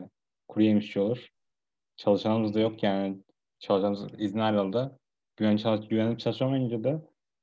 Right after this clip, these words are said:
dışarı çıkamıyorum. Arkadaşlarım mesela, e, planlarımız falan var, onu iptal ettik.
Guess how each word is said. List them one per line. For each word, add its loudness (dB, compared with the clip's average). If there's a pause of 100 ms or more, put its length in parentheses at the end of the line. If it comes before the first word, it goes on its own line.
(140)
dışarı 4
çıkamıyorum. 2
Arkadaşlarım 0
mesela, -2 (580)
e, -10
planlarımız 0
falan -2
var, 0
onu 0
iptal -2
ettik. -12